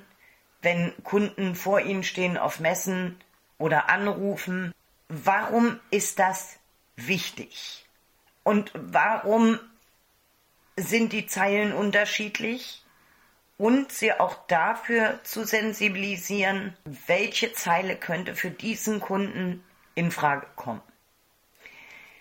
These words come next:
Hinzu kommt, dass das Produkttraining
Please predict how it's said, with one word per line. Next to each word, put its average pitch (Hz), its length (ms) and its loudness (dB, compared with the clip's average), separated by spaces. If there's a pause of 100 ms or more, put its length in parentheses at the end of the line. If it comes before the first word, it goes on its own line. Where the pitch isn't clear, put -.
(1040)
Hinzu 233 580 0
kommt, 208 420 -2
dass - 360 -4
das 185 240 -4
Produkttraining 170 1600 -2